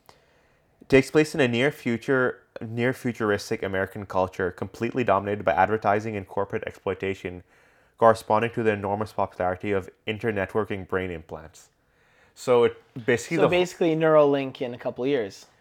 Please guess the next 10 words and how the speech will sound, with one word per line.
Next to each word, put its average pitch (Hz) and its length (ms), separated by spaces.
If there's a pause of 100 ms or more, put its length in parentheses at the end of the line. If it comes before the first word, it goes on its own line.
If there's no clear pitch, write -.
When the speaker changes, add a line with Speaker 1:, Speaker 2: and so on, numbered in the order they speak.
(300)
Speaker 1:
Yeah, 147 320
so 180 180
Speaker 2:
<laughs> - 0
Speaker 1:
it's, 139 140
it's, 160 160
it's 156 200
amazing 131 680
'cause 120 140
it's 117 220
like, 123 220